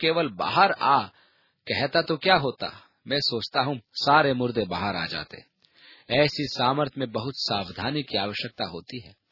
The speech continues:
जब वह मार्था के घर पर बैठकर खाना खा रहा था, तब फरीसी उसे घात करने का षड्यंत्र रचने लगे। हो सकता है कि वे उससे धनवान पुरुष के भाई थे।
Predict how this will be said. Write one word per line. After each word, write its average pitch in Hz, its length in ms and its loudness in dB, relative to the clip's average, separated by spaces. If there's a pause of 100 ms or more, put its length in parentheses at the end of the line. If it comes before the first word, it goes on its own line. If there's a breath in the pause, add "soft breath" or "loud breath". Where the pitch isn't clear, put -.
(580 loud breath)
जब 214 220 4
वह 226 60 8
मार्था 131 580 2
के 196 160 -2
घर 135 220 0
पर 123 220 -2
बैठकर 110 520 -2
खाना 131 400 -2
खा 104 280 -4
रहा 87 280 -8
था, 160 200 -14 (360 loud breath)
तब 202 80 2
फरीसी 220 420 4
उसे 208 200 0
घात 123 360 2
करने 143 260 -4
का 135 120 -6
षड्यंत्र 135 460 -2
रचने 117 340 -4
लगे। 82 240 -10 (720)
हो 180 160 4
सकता 143 340 -2
है 135 200 -2
कि 135 160 -6
वे 131 80 -4
उससे 135 280 -4
धनवान 117 680 -4
पुरुष 131 180 -6 (120)
के 107 100 -6
भाई 117 340 -10
थे। - 220 -20